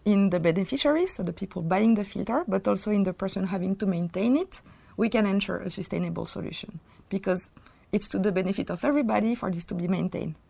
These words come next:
economically and health-wise. I think our greatest asset, actually, of the micro-franchise is our scalability, because we digitalize every micro-franchising process on a digital platform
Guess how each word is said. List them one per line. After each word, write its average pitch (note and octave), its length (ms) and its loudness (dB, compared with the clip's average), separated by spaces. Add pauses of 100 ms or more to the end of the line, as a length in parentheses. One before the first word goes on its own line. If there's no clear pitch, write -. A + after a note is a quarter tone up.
(120)
economically C4 760 2 (140)
and F#3 180 -4
health-wise. - 600 -10 (320)
I G3+ 80 0
think C4 240 2
our A#3 100 4
greatest G3 420 -2
asset, D4+ 340 0
actually, C#4 340 -2
of G#3+ 140 -2
the G3+ 100 2
micro-franchise A#3+ 760 0
is F#3+ 260 -2 (100)
our G3 100 2
scalability, G#3+ 840 0 (380)
because G#3 380 0
we G#3+ 80 2
digitalize G3+ 920 0
every A3 560 0
micro-franchising G#3 800 0
process A3+ 520 -2 (400)
on G#3 140 4
a G3 60 2
digital F#3 400 0
platform C#4+ 500 0